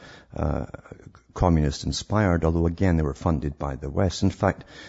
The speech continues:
Lord Bertrand Russell in his own memoirs talks about going over there and teaching in universities to get them started off on communism. Why would a British lord get sent over there?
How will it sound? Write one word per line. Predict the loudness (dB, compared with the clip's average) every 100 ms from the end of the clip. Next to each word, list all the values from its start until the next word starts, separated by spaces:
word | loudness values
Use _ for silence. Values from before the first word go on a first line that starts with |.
| -6
Lord | 2 4 6 4 2
Bertrand | 0 4 2 2
Russell | 0 2 0 2
in | 0
his | 2
own | 2
memoirs | 2 2 2 0 -2
talks | -6 -8 -6
about | -6
going | 0 2 2
over | 2 0
there | 2 2 2 -2 -14 -20 -6
and | -4
teaching | -4 -6 0
in | 2
universities | 2 0 0 0 2 -2 -4 -4 -4
to | -2
get | -2 0
them | -2
started | 0 -2 0 -2
off | -2 -2 -2
on | -4
communism. | 0 0 2 2 2 2 -2 -6 _ _ _ -20 -4
Why | 0 2
would | 2
a | 0
British | 2 0 0
lord | 2 4 2
get | -4 -4
sent | 0 0 2
over | 0 -2 -2
there? | -2 -4